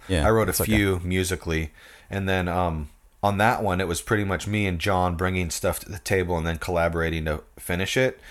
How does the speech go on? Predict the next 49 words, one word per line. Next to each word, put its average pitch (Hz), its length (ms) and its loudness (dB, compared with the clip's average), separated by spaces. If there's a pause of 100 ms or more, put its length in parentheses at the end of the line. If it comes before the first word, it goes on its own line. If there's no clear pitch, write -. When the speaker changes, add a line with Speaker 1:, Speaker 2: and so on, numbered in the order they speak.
(220)
Speaker 2:
and 92 180 0
then 90 160 2
Speaker 1:
Mm-hmm. - 240 -2
Speaker 2:
Marty, 90 320 4
like, 87 220 0
adding 85 240 0
his 87 200 -4
two - 160 -6
cents 85 400 -6
and, 78 220 -6
and 76 320 -6 (240)
coming 87 240 -2
up 80 100 -6
with - 140 -12
the 85 80 -8
drums 82 520 -4
and, 76 120 -6
uh, 76 140 -6 (420)
yeah, 85 200 2
so - 320 -2 (280)
that 98 280 2
was, 92 220 -2
um, 78 300 -2 (320)
drastic 127 600 2
changes 127 480 0
from 104 220 0
the 95 80 0
first 110 480 0
to - 80 -4
the 98 140 0
last 95 400 2
album, 95 480 2
and 92 180 0
the 95 60 2
one 101 240 2
in 104 80 4
Speaker 1:
Yeah, 90 120 4
Speaker 2:
the 85 60 4
Speaker 1:
yeah. 90 60 4
Speaker 2:
middle, 101 420 4
like, 90 240 0
is, 87 380 -2
is 90 300 -2
its - 360 -4
own 92 200 2
thing 87 260 -2
too. 104 340 2
So, 87 400 2
um, 82 380 -2